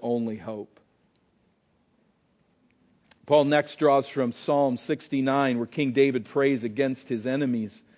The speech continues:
As God defended King David, God likewise opposes those who have rejected Messiah, spurning the gospel. But in an amazing display of cosmic wisdom,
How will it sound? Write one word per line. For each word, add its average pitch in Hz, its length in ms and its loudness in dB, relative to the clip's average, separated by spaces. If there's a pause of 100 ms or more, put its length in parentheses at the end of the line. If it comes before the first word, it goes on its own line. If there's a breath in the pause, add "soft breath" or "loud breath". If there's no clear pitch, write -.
(640 soft breath)
As 110 120 -12
God 143 380 2
defended 147 880 2
King 147 320 -2
David, 127 480 2
God 143 240 4
likewise 147 560 4
opposes 151 760 0
those 131 360 2
who 143 120 0
have 135 160 0
rejected 139 580 0
Messiah, 139 640 0 (460 soft breath)
spurning 143 760 0
the 131 100 -4
gospel. 123 680 -2 (800)
But 143 160 -4
in 156 140 2
an 151 100 2
amazing 165 640 2
display 165 760 4
of - 180 -6
cosmic 175 680 -2
wisdom, 139 720 0